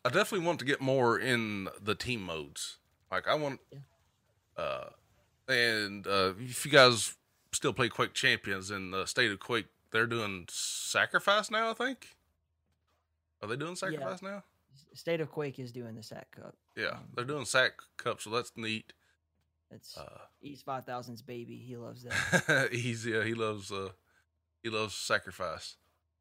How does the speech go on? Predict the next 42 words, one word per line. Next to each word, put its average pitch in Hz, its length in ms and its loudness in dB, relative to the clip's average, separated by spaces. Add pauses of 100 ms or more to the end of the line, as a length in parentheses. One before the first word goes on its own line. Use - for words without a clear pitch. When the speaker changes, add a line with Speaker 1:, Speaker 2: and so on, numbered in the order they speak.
(640)
Speaker 1:
He's 208 180 -2
got 339 160 6
a 135 40 6
lot 101 260 4
better 127 180 4
at - 120 -4
Quake - 180 -8
Champions 85 460 -10
last 92 180 -8
time 101 260 -4
I 104 120 -4
saw. 78 300 -6 (760)
Speaker 2:
He's - 240 -18
way 165 220 -12
better 117 260 -12
than 117 380 -16
either 135 280 -10
of 123 100 -10
us. - 380 -12 (120)
Speaker 1:
Yeah, 120 240 12
he's, 135 180 4
Speaker 2:
He, - 60 -4
Speaker 1:
he's 156 200 2
Speaker 2:
but 160 80 -4
he 156 80 -6
spends 160 360 -2
more 139 160 -8
hours 135 340 -2
playing, 120 560 -10
you 117 100 -10
Speaker 1:
Oh, 180 80 6
Speaker 2:
know, 160 40 6
Speaker 1:
yeah, 135 80 8
Speaker 2:
whereas 127 140 8
Speaker 1:
he's 160 120 2
Speaker 2:
we - 40 -14
Speaker 1:
played 139 220 4
the 104 200 -2 (640)
crap 147 260 12
load 104 180 -2
of 87 140 0
it 76 80 -8